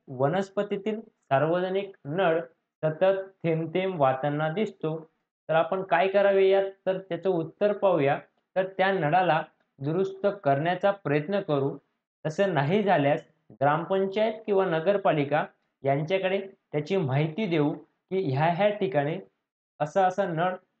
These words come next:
थेंब थेंब वाहताना दिसत आहे आणि त्यांना त्याबाबत, त्या नळाला दुरुस्त करण्याबाबत सांगू शकतो मित्रांनो. तर पाहूया आपला हा प्रश्न,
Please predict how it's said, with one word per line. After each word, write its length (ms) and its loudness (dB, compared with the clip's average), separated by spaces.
थेंब 200 -2
थेंब 180 4
वाहताना 380 2
दिसत 380 -2
आहे 240 2
आणि 160 -4
त्यांना 400 -2
त्याबाबत, 420 4
त्या 100 2
नळाला 340 4
दुरुस्त 460 -2
करण्याबाबत 500 2
सांगू 240 4
शकतो 340 -4
मित्रांनो. 420 -4
तर 60 -2
पाहूया 340 2
आपला 360 -2
हा 120 4
प्रश्न, 440 -2